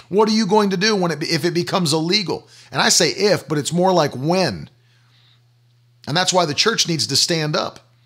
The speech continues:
The church needs to stand up and declare, "I refuse. I refuse to be infringed upon."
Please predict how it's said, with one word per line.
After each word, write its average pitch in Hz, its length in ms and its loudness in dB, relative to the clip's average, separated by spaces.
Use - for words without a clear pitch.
The 151 80 -4
church 180 400 0
needs 180 220 -2
to 156 120 -2
stand 196 640 0
up 190 380 0
and 151 160 -2
declare, 165 520 -2
"I 175 80 2
refuse. 190 960 -2
I 170 160 2
refuse 190 1200 -2
to 214 140 0
be 180 160 2
infringed 175 580 0
upon." 107 400 -8